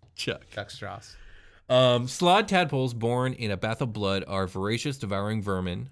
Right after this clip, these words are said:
Speaker 1: Uh, corpses and anything else they can find, they will devour. Uh, unable to properly fight and concerned only with cramming food into their wide mouths, the deformed slod juveniles compensate,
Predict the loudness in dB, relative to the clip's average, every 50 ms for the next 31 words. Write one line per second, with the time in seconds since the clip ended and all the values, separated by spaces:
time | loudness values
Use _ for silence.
0 | -12 -10 -8 -8 -8 -8 -10 -14 -16 _ _ _ _ _ -6 0 0 0 0 0
1 | -2 -2 -2 0 0 0 0 0 0 -2 -2 -2 -2 -2 -4 -4 -8 -14 -14 -8
2 | -6 -4 -4 -2 -4 -6 -4 -4 -4 -2 -2 -2 -2 -4 -6 -8 -8 -8 -4 -4
3 | -4 -4 -4 -4 -4 -6 -6 -6 -8 -6 -4 -2 -2 -2 -4 -8 _ _ _ _
4 | _ _ _ _ _ _ _ _ _ _ _ _ _ _ _ _ _ -8 -8 -6
5 | -4 -2 -2 0 2 2 2 2 0 -2 -2 -2 0 0 0 0 -2 -2 -2 -2
6 | -2 -2 -4 -4 -6 -4 -2 -2 0 -2 -2 -4 -8 -6 -4 -4 -6 -6 -10 -14
7 | -12 -6 -4 -4 -4 -4 -2 -2 -2 0 0 -2 -2 -4 -6 -4 -4 -2 -2 -2
8 | -2 -4 -4 -4 -4 -4 -4 -6 -4 -4 -4 -2 -2 0 0 0 0 -2 -2 -2
9 | -2 -4 -4 -8 -12 -18 -20 -20 _ _ _ -6 -4 -4 -2 -2 -2 -2 -2 -2
10 | -4 -2 0 0 0 0 0 -2 -2 0 0 0 0 0 -2 -4 -6 -14 _ _
11 | -6 0 0 0 0 0 -4 -4 -6 -6 -6 -6 -6 -8